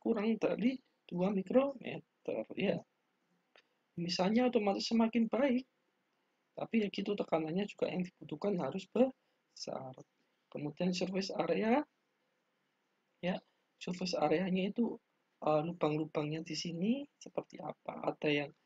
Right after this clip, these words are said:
eh, Armstrongnya semakin besar, yang paling bela-, yang paling bagus adalah semakin kecil. Oke, ini fan center, ya. Contoh size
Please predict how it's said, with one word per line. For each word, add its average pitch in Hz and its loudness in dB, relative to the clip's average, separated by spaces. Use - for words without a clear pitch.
eh, 127 -6
Armstrongnya 156 4
semakin 160 -2
besar, 214 -2
yang 196 0
paling 175 2
bela-, 190 -2
yang 143 -2
paling 170 2
bagus 160 -4
adalah 196 -6
semakin 185 2
kecil. - -4
Oke, 131 -6
ini 143 -14
fan 139 -6
center, 170 -4
ya. 156 -2
Contoh 180 4
size 175 2